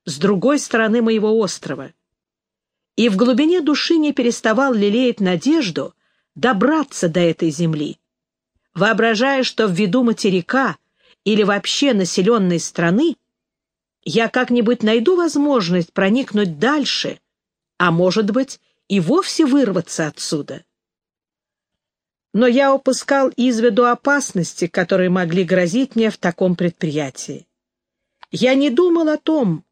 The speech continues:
что могу попасть в руки дикарей, а они, пожалуй, будут похуже африканских тигров и львов.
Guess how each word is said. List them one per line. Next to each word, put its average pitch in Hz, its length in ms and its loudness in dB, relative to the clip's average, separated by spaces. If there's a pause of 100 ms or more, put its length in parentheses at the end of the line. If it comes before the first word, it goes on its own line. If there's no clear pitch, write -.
(200)
что - 260 -2
могу 220 300 0
попасть 269 540 0
в 190 60 -4
руки 247 300 0
дикарей, 214 680 0 (840)
а 208 160 2
они, 262 280 4
пожалуй, 330 600 2
будут 285 460 0
похуже 294 600 0
африканских 269 840 -2
тигров 247 520 0
и 285 60 2
львов. 220 540 0